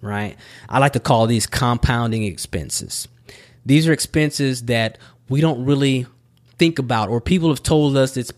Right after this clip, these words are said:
it's kinda the norm, right? It's just the way it is,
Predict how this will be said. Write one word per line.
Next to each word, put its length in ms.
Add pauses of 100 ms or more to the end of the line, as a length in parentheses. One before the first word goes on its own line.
(140)
it's 160
kinda 380
the 220
norm, 440
right? 200
It's 120
just 180
the 60
way 280
it 200
is, 480